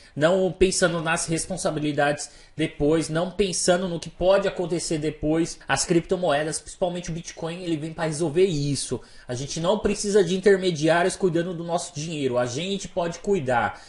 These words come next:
Nós somos responsáveis por isso, beleza? Então a gente vai falar um pouco sobre esta matéria que é bem interessante. Durante a abertura da décima reunião plenária do Fórum Pix,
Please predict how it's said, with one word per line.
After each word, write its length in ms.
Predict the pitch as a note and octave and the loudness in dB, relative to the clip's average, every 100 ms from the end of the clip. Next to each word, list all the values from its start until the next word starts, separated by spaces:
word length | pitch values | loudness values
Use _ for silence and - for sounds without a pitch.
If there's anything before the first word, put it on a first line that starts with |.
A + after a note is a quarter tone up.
| - | -6
Nós 300 | C#3 D#3 F#3 | 4 6 6
somos 380 | - F#3+ F3+ F3+ | 4 2 2 0
responsáveis 840 | F#3 F3 F#3+ F3 - D#3+ D#3+ E3+ - - | 0 0 -4 -4 0 0 0 -4 -2 8
por 300 | G#3 A3 - | 8 8 2
isso, 460 | E3 D3+ B2+ - A#2 | -2 -2 -2 -4 0
beleza? 340 | C3+ F3+ A3 A3+ | 6 8 8 6
Então 160 | B3+ | 4
a 60 | B3+ | 4
gente 220 | B3+ C4+ | 2 0
vai 100 | B3+ | 0
falar 180 | B3 A3+ | 0 -2
um 60 | |
pouco 180 | A3+ A#3+ | -2 -4
sobre 320 | - A3+ G#3+ | -2 0 4
esta 300 | G#3 A#3 - | 4 4 2
matéria 480 | A3 G#3+ - G3 G#3+ | 2 0 2 4 4
que 80 | G#3 | 2
é 40 | |
bem 180 | F#3 A3 | 2 0
interessante. 920 | C4 B3 A#3+ A#3 - D#3 D3 C3 B2 - - - E3+ | 4 4 6 2 2 4 4 2 -6 -12 -18 -12 -2
Durante 460 | B3+ B3+ C#4 C#4 | 4 6 6 4
a 40 | C4+ | 4
abertura 500 | A#3+ A#3 A#3 A#3 A#3 | 4 4 2 2 4
da 100 | G#3 | 2
décima 460 | G#3+ B3+ B3 A#3+ | 2 0 -2 -2
reunião 400 | A3+ A3+ G#3 A3 | 0 0 0 0
plenária 600 | A3 C4 C4 A3 G#3+ A3 | 0 2 4 4 2 4
do 100 | G3+ | 2
Fórum 300 | - G#3 G3 | 4 6 6
Pix, 600 | - - B3 - - - | 2 2 2 2 -2 -4